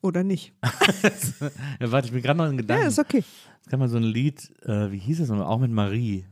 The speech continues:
Speaker 2: äh, von, äh, der Typ nannte sich Joachim Deutschland, was schon mal ein genialer,
Speaker 1: Stimmt.
Speaker 2: äh, Künstlername war. Und das Lied war irgendwie Verpiss dich, Marie, oder, äh, Geh zur Hölle, Marie, oder irgendwie so.
Speaker 1: Marie würde ich mich auch nie angesprochen fühlen.
Speaker 2: Ja.
Speaker 1: Ähm, mein, mein,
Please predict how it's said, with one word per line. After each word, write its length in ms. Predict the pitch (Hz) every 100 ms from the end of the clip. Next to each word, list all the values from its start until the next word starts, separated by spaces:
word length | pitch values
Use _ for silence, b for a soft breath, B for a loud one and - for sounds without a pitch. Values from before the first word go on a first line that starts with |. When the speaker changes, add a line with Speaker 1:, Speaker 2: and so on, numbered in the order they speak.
| 110 _ -
Speaker 2:
äh, 180 | 101 98
von, 380 | - 101 101 78
äh, 100 | 98
der 20 |
Typ 180 | 95 110 107
nannte 260 | 110 104
sich 160 | 104 -
Joachim 460 | 113 - - 120
Deutschland, 540 | 101 101 117 - 101 95
was 120 | 95
schon 140 | -
mal 120 | 104 98
ein 140 | 98
genialer, 720 | - 110 107 104 107 101 90 -
Speaker 1:
Stimmt. 460 | - - 214 202
Speaker 2:
äh, 140 | 92 95
Künstlername 560 | - 90 95 92 92
war. 180 | 90 123 B B B
Und 60 | 101
das 120 | 98
Lied 120 | 113
war 60 | 110
irgendwie 120 | 107 101
Verpiss 380 | 110 - 135 -
dich, 140 | 113
Marie, 380 | 110 98 104 107
oder, 1040 | 101 101 98 - - - 101 98 98 95 85
äh, 40 | - - _ _ _ 107 - -
Geh 140 | 110
zur 200 | 110 113
Hölle, 160 | 107 113
Marie, 380 | 107 98 98 98
oder 80 | 92
irgendwie 200 | 92 95
so. 60 | 226
Speaker 1:
Marie 280 | 202 226
würde 160 | 269 302
ich 80 | 262
mich 160 | 262
auch 60 | -
nie 160 | 247 -
angesprochen 460 | 220 240 - 269
fühlen. 360 | 285 320 320 339 -
Speaker 2:
Ja. 220 | 107 101 120 _ -
Speaker 1:
Ähm, 520 | 202 190 190 190 190 -
mein, 540 | 190 190 196 190 185 - -
mein, 760 | 190 185 185 185 185 175 165